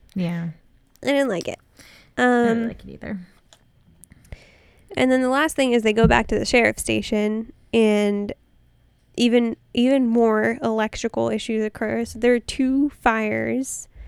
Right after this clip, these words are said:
Speaker 2: um, and, which Lucy explains. I don't totally understand what happened. Something with, like, electrical issues. I don't know. I think
Speaker 1: Mm.
Speaker 2: there's a storm going on.
Speaker 1: Mm-hmm.
Speaker 2: And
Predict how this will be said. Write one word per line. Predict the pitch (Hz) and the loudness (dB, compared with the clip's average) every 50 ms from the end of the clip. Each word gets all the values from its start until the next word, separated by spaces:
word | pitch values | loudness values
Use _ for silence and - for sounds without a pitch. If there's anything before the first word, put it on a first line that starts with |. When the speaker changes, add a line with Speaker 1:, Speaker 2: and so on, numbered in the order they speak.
| - - - - - - - _ _ _ | -20 -20 -20 -20 -20 -20 -20 _ _ _
Speaker 2:
um, | - 233 220 214 214 208 202 202 202 208 214 214 - _ _ _ _ _ - | -2 0 2 2 0 0 0 -2 -2 -4 -6 -8 -10 _ _ _ _ _ -6
and, | 233 233 226 233 - - - - - - | -4 -2 -2 -4 -6 -8 -10 -10 -12 -12
which | - - 220 233 214 - | -4 0 2 2 2 2
Lucy | 247 247 247 - 254 | 0 -2 0 0 -2
explains. | 247 233 - - - 220 214 214 214 220 | -2 -2 -4 -4 -2 0 0 0 0 0
I | 226 | 0
don't | 262 311 320 | 0 0 0
totally | - - 262 254 247 | 2 2 4 4 4
understand | 220 220 214 - 220 208 208 | 2 2 2 0 0 0 0
what | 208 208 | -2 -2
happened. | 208 202 196 - 208 202 202 - | -4 -6 -6 -6 -6 -8 -6 -8
Something | 220 220 233 220 214 | -10 -8 -8 -8 -8
with, | 214 208 - - | -10 -12 -12 -10
like, | 220 208 208 - _ - _ _ _ _ _ _ _ - | -12 -12 -12 -14 _ -20 _ _ _ _ _ _ _ -8
electrical | 220 202 202 - - 240 - 262 | -8 -8 -8 -10 -10 -8 -8 -6
issues. | 262 262 - 262 269 - - | -6 -6 -8 -8 -8 -8 -10
I | |
don't | 226 220 | -10 -10
know. | 220 220 214 | -10 -10 -6
I | 226 233 | -2 0
think | 262 262 | 0 2
Speaker 1:
Mm. | 262 | 2
Speaker 2:
there's | 285 254 | 0 0
a | 247 233 | -2 -4
storm | - 208 196 196 214 | -6 -6 -4 -4 -4
going | 208 226 226 233 240 | -4 -6 -6 -6 -6
on. | 240 240 208 | -2 2 2
Speaker 1:
Mm-hmm. | 196 185 180 160 165 175 185 180 - _ - - - - - - - - - - - - - - - - - - - | 4 4 2 2 -2 -4 -6 -8 -12 _ -20 -20 -20 -20 -20 -20 -20 -20 -20 -20 -20 -20 -20 -20 -20 -20 -10 -2 0
Speaker 2:
And | 240 233 226 220 220 220 220 220 220 208 | 2 4 4 4 2 2 0 0 -2 -6